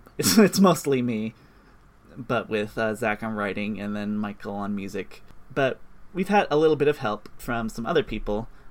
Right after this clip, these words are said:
um, including my friend Ruby, who did, I commissioned to do the cover art, which is also used as, like, the poster art,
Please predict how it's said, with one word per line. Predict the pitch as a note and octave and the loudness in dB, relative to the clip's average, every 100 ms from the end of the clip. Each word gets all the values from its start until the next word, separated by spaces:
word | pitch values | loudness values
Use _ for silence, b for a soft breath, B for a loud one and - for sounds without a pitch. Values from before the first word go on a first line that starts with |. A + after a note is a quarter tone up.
| b | b
um, | - A#2 A#2 A2+ - | -6 -4 -2 -4 -4
including | C3 A#2+ C3+ B2+ A#2 A#2 G#2+ | -6 -2 -2 -2 -2 -4 -4
my | B2+ B2 | -2 -2
friend | - C3+ B2 A2+ A2+ | -2 -2 0 -2 -4
Ruby, | B2 C#3+ C3 D3+ G3+ - | -2 -2 -2 -2 -4 -6
who | C3+ B2 | -6 -4
did, | A2+ B2+ - - | 0 -2 -2 -6
I | |
commissioned | B2 C3+ C3 B2+ C3+ | -6 -4 -4 -4 -6
to | B2 | -4
do | C3 | -4
the | A#2 | -4
cover | - C#3 B2 A2 | 0 0 2 4
art, | C3 C#3+ - | 2 0 -6
which | - A#2+ | -14 -10
is | A#2+ | -4
also | A#2 A#2 | -4 -4
used | A#2 A#2 A2+ - | -6 -4 -6 -8
as, | G#2 | -6
like, | G#2 | -6
the | G#2+ | -6
poster | - A#2+ - A#2 | -6 -6 -4 -4
art, | A#2+ B2+ | -2 -2